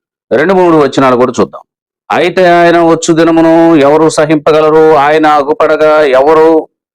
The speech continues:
ఓర్వగలరు? ఆయన కంసాలి అగ్ని వంటి వాడు, చాకలి వాని సబ్బు వంటి వాడు, వెండిని శోధించి నిర్మూలము చేయువాడైనట్లు కూర్చుని ఉండును.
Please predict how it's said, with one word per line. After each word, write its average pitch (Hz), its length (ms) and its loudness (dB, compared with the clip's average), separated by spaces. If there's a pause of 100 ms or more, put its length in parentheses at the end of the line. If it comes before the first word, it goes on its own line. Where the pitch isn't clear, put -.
(380)
ఓర్వగలరు? 160 920 0 (320)
ఆయన 151 340 0
కంసాలి 151 800 -2
అగ్ని 139 320 0
వంటి 147 260 -2
వాడు, 143 420 0 (120)
చాకలి 135 360 -2
వాని 131 280 0
సబ్బు 113 320 -4
వంటి 123 280 0
వాడు, 107 360 0 (540)
వెండిని 160 420 0
శోధించి 165 720 0
నిర్మూలము 160 840 2 (120)
చేయువాడైనట్లు 151 1000 0 (640)
కూర్చుని 165 600 -2
ఉండును. 156 480 0